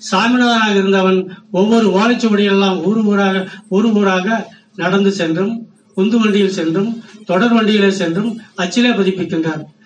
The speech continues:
அப்படி, அப்படி அச்சிலே பதிப்பித்ததன் காரணமாகத்தான் இன்றைக்கு நமக்கு செம்மொழி என்ற தகுதியினை பெற்றிருக்கிறது என்பதை சொல்லிக்கொண்டு,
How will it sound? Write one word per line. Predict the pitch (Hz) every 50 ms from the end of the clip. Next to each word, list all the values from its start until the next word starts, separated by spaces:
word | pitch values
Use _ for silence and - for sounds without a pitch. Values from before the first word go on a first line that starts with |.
| - - - -
அப்படி, | - 185 175 175 214 190 190
அப்படி | 180 175 175 170 247 240 240
அச்சிலே | 220 175 175 - - 247 262 269
பதிப்பித்ததன் | 226 220 214 214 190 190 190 208 202 196 196 190
காரணமாகத்தான் | 190 196 214 208 202 196 196 185 185 185 - - 185 180 180 180 170 - - - _ _
இன்றைக்கு | - 190 196 208 214 208 - 196 196 190 190 185 190 - - - -
நமக்கு | - 190 196 202 196 202 196
செம்மொழி | - 196 202 220 233 254 277 277 269
என்ற | 240 226 202 208
தகுதியினை | - 202 196 214 208 208 196 202 190
பெற்றிருக்கிறது | 196 196 196 - 226 220 233 226 233 226 226
என்பதை | 220 196 196 196 190 190 190 185 - - - -
சொல்லிக்கொண்டு, | - - - 196 202 226 214 - 202 196 202 202 233 226 226